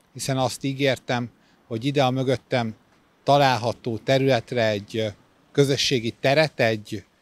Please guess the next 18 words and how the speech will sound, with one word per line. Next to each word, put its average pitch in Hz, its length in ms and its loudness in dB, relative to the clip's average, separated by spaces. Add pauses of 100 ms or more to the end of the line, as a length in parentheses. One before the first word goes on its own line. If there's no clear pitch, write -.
(240)
méltó 127 640 0 (180)
központot 135 720 0
fogunk 123 360 -6
kialakítani 113 760 -4
a 101 220 -6 (100)
technikum 120 440 -8
városrészben. 120 840 -6 (880)
Ezek 131 300 -4
a 135 40 -2
munkálatok 120 600 -4
elkezdődtek, - 1000 -8 (460)
és 107 500 -6 (760)
azért 135 380 2
vagyunk 113 360 -4
ma 123 120 -4
itt, 143 160 -4
hiszen 120 380 -6
a 113 240 -6